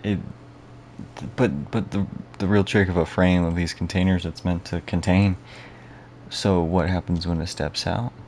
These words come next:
Pyramid Head steps out. Oh, I'm Pyramid Head, honk, honk, honk. And the judgment continues, the remains of judgment.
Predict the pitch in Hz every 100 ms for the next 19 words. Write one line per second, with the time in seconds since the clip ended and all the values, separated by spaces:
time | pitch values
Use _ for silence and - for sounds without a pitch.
0 | - - - - - - - 98 113 98
1 | 87 - - 90 - 90 90 - - -
2 | - - 98 95 90 - 98 95 104 101
3 | 92 92 92 90 98 107 98 101 98 -
4 | 104 98 - - - - - - - -
5 | - - - - - - - - - -
6 | 90 90 90 95 87 92 90 92 87 101
7 | 117 90 - - 92 87 87 92 98 110
8 | 101 85 - 85 - 87